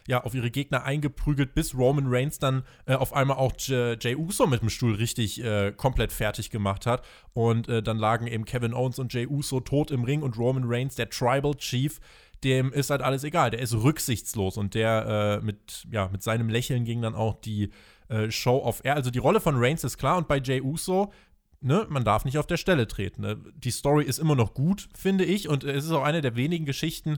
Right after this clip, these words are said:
ähm, bei W W E, selbst wenn dieser Main Event jetzt ein bisschen verbuckt war, äh,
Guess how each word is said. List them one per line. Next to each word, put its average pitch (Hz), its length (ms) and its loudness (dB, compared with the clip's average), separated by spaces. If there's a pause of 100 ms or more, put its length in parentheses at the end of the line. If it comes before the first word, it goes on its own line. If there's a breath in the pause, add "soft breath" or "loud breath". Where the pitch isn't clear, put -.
(340 loud breath)
ähm, 135 200 0
bei 127 140 2
W 127 100 0
W 135 40 -2
E, 135 80 -2
selbst 127 260 0
wenn 151 80 0
dieser 123 180 0
Main 127 180 0
Event 143 200 0
jetzt 123 160 -4
ein 127 40 -2
bisschen 127 440 -4
verbuckt 113 440 0
war, 92 240 -2 (380 soft breath)
äh, 110 140 0